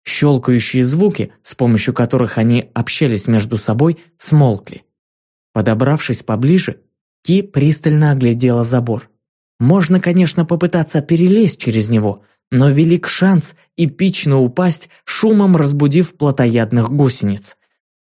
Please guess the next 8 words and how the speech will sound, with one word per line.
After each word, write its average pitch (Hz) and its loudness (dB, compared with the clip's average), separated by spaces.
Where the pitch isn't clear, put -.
По 127 0
коже 135 0
пробежал 131 0
холодок, 139 -2
стоило 120 0
только 123 -2
вспомнить 131 -4
червей, 143 0